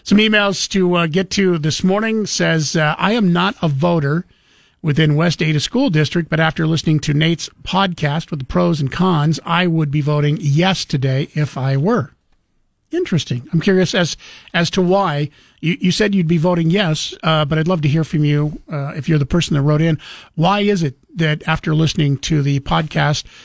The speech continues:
with the two people who were given their pros and cons in the debate yesterday, why, why is it that you would vote yes after hearing that?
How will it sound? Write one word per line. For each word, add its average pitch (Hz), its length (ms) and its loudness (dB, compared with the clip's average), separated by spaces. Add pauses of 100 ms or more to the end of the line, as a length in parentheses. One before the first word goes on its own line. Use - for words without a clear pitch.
(240)
with 147 120 -2
the 139 80 0
two 185 160 2
people 165 280 0
who 156 80 2
were 147 120 0
given 151 200 0
their 135 120 -2
pros 156 260 -2
and 135 80 -2
cons 151 320 0
in 139 80 2
the 135 80 0
debate 143 300 -2
yesterday, 147 400 -2
why, 139 320 -2
why 151 480 -2
is 208 160 2
it 208 80 0
that 190 80 0
you 175 160 2
would 170 140 2
vote 160 240 0 (100)
yes 160 340 0
after 131 220 -4
hearing 147 300 2
that? 120 160 -4